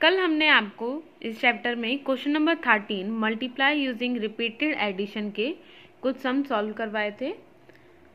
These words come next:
आज उसी को हम आगे continue करते हुए उसके आगे question number fourteen के multiply आपको solve करवाएंगे। तो सभी बच्चे अपनी एक notebook निकालेंगे और book निकालेंगे, जिससे आपको समझने में आप,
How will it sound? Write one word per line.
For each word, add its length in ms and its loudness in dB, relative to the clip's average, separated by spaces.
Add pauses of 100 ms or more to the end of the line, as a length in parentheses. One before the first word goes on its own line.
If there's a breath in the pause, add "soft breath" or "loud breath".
(220)
आज 200 0
उसी 360 4
को 240 -2
हम 300 0
आगे 300 0
continue 480 -2
करते 280 -4
हुए 340 0 (180)
उसके 220 -4
आगे 360 2
question 320 -4
number 200 -2
fourteen 500 -2
के 200 -4
multiply 460 -2
आपको 520 -2 (380)
solve 220 2
करवाएंगे। 560 -6 (1120 loud breath)
तो 100 -2
सभी 420 2
बच्चे 440 0
अपनी 420 0
एक 140 -4
notebook 380 -2
निकालेंगे 480 2
और 100 -2
book 240 -6
निकालेंगे, 680 2
जिससे 280 -4
आपको 220 -4
समझने 440 -4
में 160 -2
आप, 140 -4